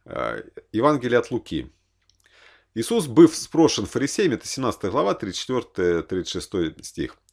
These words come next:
А, это то, что касается, да, темы, но читать, как я вам говорил уже, я вам даже здесь пометил, с двадцатого стиха в идеале.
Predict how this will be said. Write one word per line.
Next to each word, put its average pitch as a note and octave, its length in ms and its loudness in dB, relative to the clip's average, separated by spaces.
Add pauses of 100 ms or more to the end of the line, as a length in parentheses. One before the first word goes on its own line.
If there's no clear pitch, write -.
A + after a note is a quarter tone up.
(100)
А, C2 320 -8 (640)
это G2 220 -10
то, F2+ 160 -4
что - 160 -8
касается, F2 960 0
да, F2 160 -4
темы, D2 360 -4
но G2+ 200 -4
читать, - 380 -2
как - 180 -14
я E2 120 -2
вам D#2 220 -10
говорил G#2 280 -4
уже, E2+ 180 -6
я D#2+ 120 0
вам C#2+ 100 -6
даже D2 180 -6
здесь D#2+ 300 -6
пометил, F2 680 -4
с D#2+ 60 -10
двадцатого G2 460 -2
стиха D#2+ 340 -6
в C2 100 -6
идеале. B1+ 400 -6